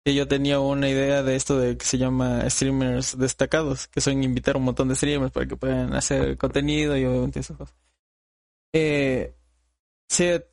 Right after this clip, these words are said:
mi idea sí es en algún momento, eh, reunir a bastantes streamers si no se conozcan, a jugar un rato ese juego. O, eh,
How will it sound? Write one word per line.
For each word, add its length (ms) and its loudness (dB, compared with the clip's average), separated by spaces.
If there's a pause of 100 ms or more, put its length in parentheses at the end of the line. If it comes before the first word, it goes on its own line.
(160)
mi 160 2
idea 320 2
sí 160 0
es 100 0
en 120 2
algún 200 0
momento, 840 0
eh, 600 2
reunir 680 0
a 340 0
bastantes 520 0
streamers 400 0
si 100 0
no 100 0
se 140 -2
conozcan, 600 -2
a 100 -2
jugar 280 0
un 120 -2
rato 400 0
ese 200 0
juego. 360 -2 (800)
O, 600 0 (480)
eh, 840 0